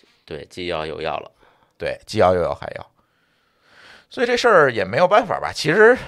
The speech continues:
Speaker 2: 精品咖啡还有很多了，咱今天时间有限啊，就不赘述了。什么，呃，
Speaker 1: 阿拉比卡。
Speaker 2: 阿拉比卡，就百分号那个，对吧？
Speaker 1: 嗯。
Speaker 2: 我也喝过，
Speaker 1: M。
Speaker 2: 呃，M Stand，对吧？这些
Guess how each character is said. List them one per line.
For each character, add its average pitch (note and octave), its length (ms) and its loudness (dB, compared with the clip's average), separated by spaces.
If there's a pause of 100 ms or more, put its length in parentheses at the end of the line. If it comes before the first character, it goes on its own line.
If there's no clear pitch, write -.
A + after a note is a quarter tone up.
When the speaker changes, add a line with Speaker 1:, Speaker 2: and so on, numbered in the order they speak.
(200)
Speaker 2:
精 E3+ 160 -4
品 D#3 100 -2
咖 A#2 160 2
啡 D3 80 4
还 F3+ 100 2
有 D3+ 60 4
很 E2+ 240 -8
多 G2 180 2
了， A2 160 6
咱 E2+ 140 -6
今 A#2 100 -8
天 C3+ 80 0
时 A2+ 160 -6
间 C3 160 4
有 E2+ 140 -2
限 B2 180 4
啊， D#2 240 2
就 A2 140 -6
不 A2+ 140 -12
赘 C3+ 200 -6
述 F2 280 -10
了。 C#2 120 -6
什 E2 160 -10
么， E2+ 300 -2 (440)
呃， D2 760 -6 (360)
Speaker 1:
阿 - 100 -14
拉 F2+ 100 -8
比 F#2 140 -10
卡。 G2 100 -12
Speaker 2:
阿 - 300 2
拉 D3+ 100 6
比 D#3 140 2
卡， A2 240 2
就 D3 140 0
百 A#2+ 200 2
分 E3 140 4
号 G#3 200 8
那 D#3 140 6
个， C#3 240 6
对 C3 100 0
吧？ C3 140 6
Speaker 1:
嗯。 A#2+ 100 2
Speaker 2:
我 C3+ 120 6
也 C3 100 8
喝 D3 300 0
过， C#3 200 2 (220)
Speaker 1:
M。 D#2 160 -4
Speaker 2:
呃， G#2 160 2
M B2 220 4
Stand， E3 420 2 (240)
对 A#2 140 0
吧？ G2 260 2
这 A2 140 -10
些 G#2 240 -4